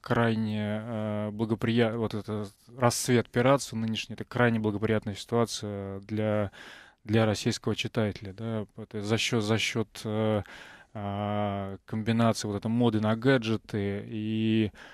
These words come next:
а, доступности книг, э, вот этот тот уровень чтения, да, который не самого престижного вид досуга, он всё-таки, всё-таки держится на каком-то уровне. И опять же, на круг, я думаю, что и пираты,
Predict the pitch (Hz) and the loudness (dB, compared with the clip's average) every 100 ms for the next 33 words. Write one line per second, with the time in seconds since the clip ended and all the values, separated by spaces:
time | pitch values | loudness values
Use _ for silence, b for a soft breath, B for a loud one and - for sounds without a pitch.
0 | B B _ 110 107 107 107 107 107 104 | B B _ -6 -2 0 2 4 4 4
1 | 110 - 123 117 98 117 - 131 135 - | 2 2 -2 -2 -4 -6 -6 0 0 -2
2 | - 113 110 110 107 98 117 113 147 127 | -6 -4 -2 -2 -4 -4 -4 -2 2 4
3 | 113 110 - - 147 139 107 101 120 117 | 4 0 -2 2 2 2 0 0 -2 -2
4 | 107 - 104 101 104 101 104 110 135 117 | -4 -4 -2 -2 -2 -4 -4 2 4 4
5 | 101 - 110 - 110 110 104 107 104 107 | 2 0 -2 0 -2 -2 -4 -2 0 0
6 | - 139 113 104 - - 113 - - 107 | 2 0 0 -6 -4 -6 -4 -6 -10 -14
7 | - 120 117 - - 101 101 104 110 123 | -6 -4 -4 -6 -8 -8 -8 -14 0 2
8 | 113 - 110 - 110 117 120 117 101 104 | 2 -2 -2 -2 -2 -2 0 -2 -2 -2
9 | 113 110 117 113 110 - 135 143 - 107 | -2 0 -2 0 -4 -2 -2 -2 -2 -4
10 | 113 110 98 - - 110 104 101 101 104 | -2 -2 -4 -10 -14 -10 -6 -6 -10 -12
11 | 117 117 - 123 123 - 117 107 | -12 -8 -2 4 4 2 -2 -4